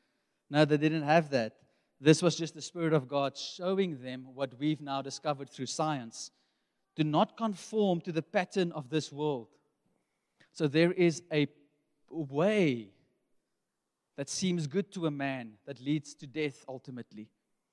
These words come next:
There is a pattern that this world follows. There is a storyline that the devil wants you to believe. Paul is saying, "Do not conform, do not,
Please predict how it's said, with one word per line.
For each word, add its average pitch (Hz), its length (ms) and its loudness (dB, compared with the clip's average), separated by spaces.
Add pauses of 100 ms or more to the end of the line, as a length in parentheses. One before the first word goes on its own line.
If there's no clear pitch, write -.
(140)
There 156 140 0
is 160 120 0
a 160 120 0
pattern 214 580 0
that 139 160 -10
this 170 180 -2
world 170 460 0
follows. 160 720 -4 (460)
There 170 140 2
is 185 200 2
a 175 80 -2
storyline 190 1080 2
that 147 140 -10
the 160 80 -12
devil 180 440 2
wants 190 300 -6
you 196 80 -2
to - 160 -8
believe. 160 540 0 (760)
Paul 208 160 4
is 202 140 4
saying, 208 240 4
"Do 180 80 0
not 180 280 2
conform, 214 600 0
do 165 80 0
not, 196 180 2